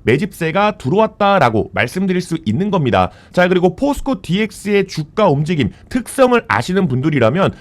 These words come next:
여기서 한 차례 상승이 나오고 여기서 조정이 나오는 걸 뭐라고 생각했습니까, 여러분들? 아, 상승분을 어느 정도 빼주고 나서 다시 한번 바닥 다지고 상승이 나오겠구나라는 거를 아실 수 있는 분이다.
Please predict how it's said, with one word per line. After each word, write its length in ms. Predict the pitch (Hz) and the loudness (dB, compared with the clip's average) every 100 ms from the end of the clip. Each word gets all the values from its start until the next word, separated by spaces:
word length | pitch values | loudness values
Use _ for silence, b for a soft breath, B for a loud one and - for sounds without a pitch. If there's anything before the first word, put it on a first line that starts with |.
| B | B
여기서 360 | 113 196 220 226 | 2 2 2 0
한 180 | 214 233 | 0 -2
차례 220 | 233 214 | 0 0
상승이 360 | 214 214 214 175 | 0 -2 0 2
나오고 460 | 127 131 220 254 B B | 2 2 0 -2 B B
여기서 440 | 113 214 202 110 - | 2 2 0 -2 -2
조정이 340 | 143 208 202 | 0 2 2
나오는 280 | 117 127 160 | 2 2 2
걸 120 | 147 | 0
뭐라고 360 | 95 135 208 185 | 0 0 2 2
생각했습니까, 580 | 170 165 156 151 131 | 0 -2 -4 -4 0
여러분들? 440 | 113 117 120 202 220 B B | 0 0 0 -2 -2 B B
아, 200 | 117 208 B | 0 -2 B
상승분을 840 | - 233 254 226 247 226 214 220 - | -4 -4 -2 -4 -2 -2 0 0 2
어느 180 | 120 175 185 | 2 2 0
정도 420 | 180 175 175 - | 0 0 -2 -2
빼주고 440 | 233 240 220 240 202 | 0 0 0 -2 0
나서 420 | 147 147 226 247 | 0 0 0 0
다시 400 | - - - 233 | -2 -12 -6 -4
한번 280 | 240 170 98 B - | 0 0 0 B -14
바닥 400 | - 147 214 - | -4 0 0 0
다지고 420 | 180 180 175 226 | -2 -2 -2 -2
상승이 480 | 240 247 247 233 247 | -4 -4 -6 -6 -4
나오겠구나라는 960 | 165 120 180 202 202 196 196 156 110 147 | 0 2 2 -2 -2 0 2 2 0 0
거를 420 | 131 104 113 220 B B | 2 2 2 0 B B
아실 420 | 104 107 160 233 | -2 0 0 -2
수 280 | 202 - 226 | -6 -4 -4
있는 400 | 107 107 185 254 | -2 0 0 0
분이다. 460 | 208 156 104 90 | -2 0 2 0